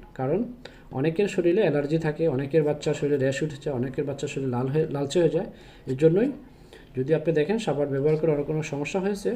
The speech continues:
আপনি ডাক্তারের পরামর্শ নেবেন, কারণ ত্বকের উপর নির্ভর করেই আপনি বেবি সোপ ব্যবহার করতে পারবেন।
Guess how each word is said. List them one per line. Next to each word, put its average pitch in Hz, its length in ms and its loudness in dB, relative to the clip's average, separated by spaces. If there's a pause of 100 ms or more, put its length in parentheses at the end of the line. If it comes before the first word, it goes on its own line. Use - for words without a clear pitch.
আপনি 131 260 -6 (300)
ডাক্তারের 160 360 -2 (140)
পরামর্শ 151 360 0
নেবেন, 113 180 -4
কারণ 147 320 -2 (420)
ত্বকের 160 320 2 (800)
উপর 180 240 2
নির্ভর 160 340 4
করেই 147 320 2
আপনি 131 300 -4 (720)
বেবি 147 200 2
সোপ 226 180 4 (260)
ব্যবহার 143 280 0
করতে 123 220 -4
পারবেন। 95 280 -6